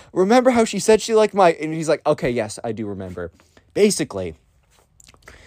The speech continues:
her friend came up to me and told me by the song, by the time that that song was over, that she was gonna push me to the ground in front of everyone and just vigorously make out with me in front of everybody, bro.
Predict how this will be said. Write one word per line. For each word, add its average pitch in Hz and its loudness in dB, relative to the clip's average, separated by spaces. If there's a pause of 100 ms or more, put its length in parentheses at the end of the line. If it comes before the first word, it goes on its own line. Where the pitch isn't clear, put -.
(340)
her 202 8
friend 147 4
came 143 4
up 123 6
to - -8
me 110 0
and 120 -4
told 151 2
me 147 2
by 160 2
the 208 2
song, 190 0
by 190 6
the 269 -2
time 180 -2 (300)
that 156 -2
that 196 -2
song 180 0
was 143 2
over, 117 6 (320)
that 143 -2
she 214 -2
was 202 0
gonna 196 4
push 220 0
me 220 0
to 208 6
the 190 6
ground 170 4
in 156 0
front 165 2
of 151 0
everyone 139 4 (240)
and 185 4
just 190 2 (140)
vigorously 233 4
make 165 2
out 135 8
with 147 0
me 120 4
in 131 4
front 131 4
of 127 2
everybody, 120 4
bro. 113 4